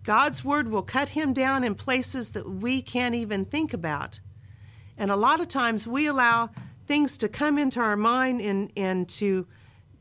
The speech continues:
to try to take control of, control of us.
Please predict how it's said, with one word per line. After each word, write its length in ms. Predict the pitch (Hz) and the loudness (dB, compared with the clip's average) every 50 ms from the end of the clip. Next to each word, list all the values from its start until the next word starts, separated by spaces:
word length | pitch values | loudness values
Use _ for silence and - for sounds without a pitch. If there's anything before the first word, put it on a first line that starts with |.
| - | -8
to 520 | - - - 214 208 196 190 190 190 185 - - - - - - - - | -6 -4 -2 0 0 0 0 -2 -4 -6 -10 -16 -20 -20 -20 -18 -12 -4
try 240 | - - 254 269 294 | 2 4 4 4 4
to 80 | 277 | 2
take 300 | - - - 262 233 - | -2 0 0 0 0 0
control 480 | - 220 202 - - 240 240 247 262 262 254 240 | -2 -2 -2 -2 0 2 2 4 4 4 2 2
of, 120 | 214 190 - - - - - - | 0 -4 -8 -14 -20 -20 -14 -6
control 540 | - 214 196 - - 247 247 254 262 262 262 | -4 -4 -2 -2 0 0 0 0 0 0 0
of 180 | 262 269 254 | 0 0 -2
us. 300 | 311 311 285 - - - | -2 -4 -6 -6 -8 -12